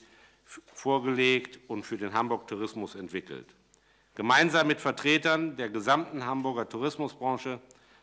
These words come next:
haben wir deshalb in einem Workshop zehn Handlungsfelder mit konkreten Maßnahmen herausgearbeitet, die geeignet sind, Hamburgs Marktanteile zu sichern, Stärken zu entwickeln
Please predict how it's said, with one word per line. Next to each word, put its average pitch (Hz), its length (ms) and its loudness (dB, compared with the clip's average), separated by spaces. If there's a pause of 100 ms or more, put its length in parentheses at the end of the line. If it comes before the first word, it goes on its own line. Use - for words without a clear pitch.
(180)
haben 120 180 0
wir 117 100 2
deshalb 127 520 2
in 110 160 -10
einem 107 340 -2
Workshop 131 540 0 (640)
zehn 156 380 2
Handlungsfelder 147 840 0
mit 117 260 -8
konkreten 131 560 -2
Maßnahmen 117 540 0
herausgearbeitet, 117 1040 -2
die 101 100 -8
geeignet 123 680 -2
sind, 139 380 -4 (580)
Hamburgs 147 600 2
Marktanteile 113 840 0
zu - 160 -12
sichern, 123 480 -4
Stärken 120 520 2
zu 110 140 -6
entwickeln 139 680 0